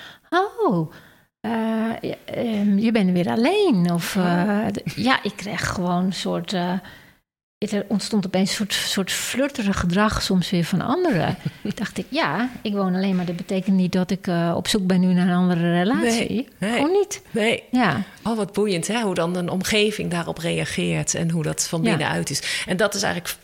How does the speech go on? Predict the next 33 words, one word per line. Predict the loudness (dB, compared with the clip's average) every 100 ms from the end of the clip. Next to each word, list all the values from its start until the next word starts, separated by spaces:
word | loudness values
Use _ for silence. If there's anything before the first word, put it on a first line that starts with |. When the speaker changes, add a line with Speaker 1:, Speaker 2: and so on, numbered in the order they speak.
| _ _ -10
Speaker 2:
d-, | -8 -4
dat | -4
is | -2
ook | -4 -6 -2
een | -2
van | 0 -2
de | 0
redenen | -2 -2 -2 -4
waarom | -4 -4
ik | -4
deze | -2 -4 -4
podcast | -4 -4 -4 -6 -4 -4
ook | -6
begin, | -6 -6 -4 -4
om | -4
juist | 0 2 2 0
die | -4 -4
verhalen | -2 -2 -2 -2
de | -2
wereld | -4 -4 0
Speaker 1:
Ja. | 0
Speaker 2:
in | 0
te | -4
brengen. | -6 -6 -6 -6 -8 -12 -4
Speaker 1:
Ja. | -2 -2 -6 -20 -20 _ -10
Speaker 2:
Want | -4 -4 -4
het | -6 -4
is | -4 -2
niet | -2 -2 -4
een | -6
vast | -4 -4 -4
concept. | -6 -4 -2 -2 -4 -4 -4 -2
Speaker 1:
Nee. | -2 -2